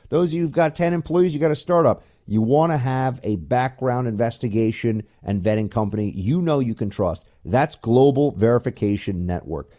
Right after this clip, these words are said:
They're the only dual certified veteran-owned company in this space. All right, they are the ones you wanna go to. I know the C E O personally. He's an incredibly quality guy,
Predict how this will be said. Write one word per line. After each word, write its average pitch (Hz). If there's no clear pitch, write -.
They're 123
the 120
only 190
dual 131
certified 165
veteran-owned 143
company 135
in 127
this 123
space. -
All 90
right, 98
they 123
are 165
the 160
ones 151
you 143
wanna 131
go 113
to. 110
I 147
know 190
the 160
C 156
E 147
O 131
personally. 165
He's 110
an 104
incredibly 151
quality 147
guy, 147